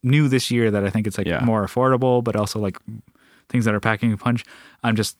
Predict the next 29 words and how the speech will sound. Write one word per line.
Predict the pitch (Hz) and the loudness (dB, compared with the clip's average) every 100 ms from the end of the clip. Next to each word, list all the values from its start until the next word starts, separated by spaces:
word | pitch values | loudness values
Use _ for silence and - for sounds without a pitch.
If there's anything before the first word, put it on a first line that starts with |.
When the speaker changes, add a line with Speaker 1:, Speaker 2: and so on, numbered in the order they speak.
| - | -2
Speaker 1:
talking | 117 107 104 | 0 2 0
out | 98 | 0
of | |
my | 98 | 0
ass. | 101 107 - | 0 -2 -2
I | 110 | 2
know | 110 | 2
that's | 104 | 2
something | 113 104 | 0 0
Brian | 98 98 101 | 0 0 2
was | 95 | 0
interested | 104 - 104 - 113 | -2 -4 -6 -2 0
in. | 110 120 | 2 2
I | 127 | 2
think | 185 | 4
Speaker 2:
And | |
Speaker 1:
they're | 160 | 6
Speaker 2:
you | 180 | 6
Speaker 1:
cool, | 208 | 6
Speaker 2:
can | 170 | 6
Speaker 1:
cool. | 180 | 6
Speaker 2:
sample | 135 139 160 160 - | 6 6 4 4 4
into | 131 135 156 | 4 4 4
those, | 151 147 160 147 - _ - _ | 6 6 6 2 -4 _ -20 _
and | 113 123 | 4 6
you | |
can | - 117 | 6 4
run | 110 117 113 104 | 6 6 6 4
different | 117 - 107 | 2 2 0